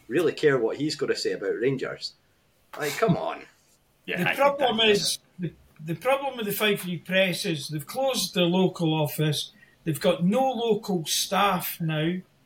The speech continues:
Speaker 3: other than, uh, Alan Crowe. The guy that covers the Rovers, um,
Speaker 1: Yes, sir.
Speaker 3: lives in Motherwell or s-, something like that. He takes all his copy now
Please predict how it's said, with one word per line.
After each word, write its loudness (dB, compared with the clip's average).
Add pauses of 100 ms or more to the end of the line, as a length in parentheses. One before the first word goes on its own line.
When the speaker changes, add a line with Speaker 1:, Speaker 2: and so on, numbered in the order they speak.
(400)
Speaker 3:
other 2
than, 0 (480)
uh, -2
Alan 0
Crowe. 0 (380)
The -10
guy 0
that -10
covers -6
the -4
Rovers, 2 (200)
um, -2
Speaker 1:
Yes, 4
sir. 4 (580)
Speaker 3:
lives 0
in 2 (300)
Motherwell 2
or -4
s-, -12 (140)
something 0
like 0
that. 0 (520)
He -12
takes 0
all 2
his 0
copy 0
now 4